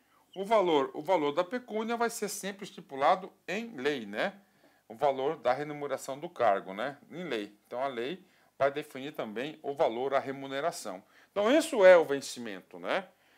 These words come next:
E aí, professor? Nessa aula você vai ter que aprender, né? Com muita propriedade, né? O que significa? Ó,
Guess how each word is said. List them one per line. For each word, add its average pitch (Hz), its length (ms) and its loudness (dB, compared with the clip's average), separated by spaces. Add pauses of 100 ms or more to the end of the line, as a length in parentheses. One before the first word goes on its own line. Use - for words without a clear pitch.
(200)
E 262 60 -2
aí, 247 140 8
professor? 151 640 0 (960)
Nessa 233 340 0
aula 214 220 8
você 226 260 -4
vai 214 120 -4
ter 214 140 -6
que 214 100 -2
aprender, 135 640 -4
né? 127 300 -4 (680)
Com - 160 -12
muita 220 220 -2
propriedade, 180 760 2 (100)
né? 98 140 -10
O 117 60 -6
que 190 160 -10
significa? 170 760 -10
Ó, 107 280 0